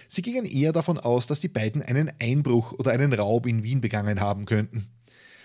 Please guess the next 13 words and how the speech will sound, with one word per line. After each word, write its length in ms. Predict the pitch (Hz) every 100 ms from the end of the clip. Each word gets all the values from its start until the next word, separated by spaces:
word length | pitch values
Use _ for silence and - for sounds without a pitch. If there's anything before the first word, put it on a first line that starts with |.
| - _
Also 460 | - 165 160 165 160
nahmen 300 | 175 220 233
sie 100 | 196
die 80 | 185
beiden 320 | 175 107 127
Burschen 320 | 120 107 -
fest, 400 | 170 117 113 -
bevor 260 | - 135 110
sie 80 | 113
das 140 | 120
Land 220 | 127 98
verlassen 360 | 151 131 101 113
konnten. 360 | 107 98 -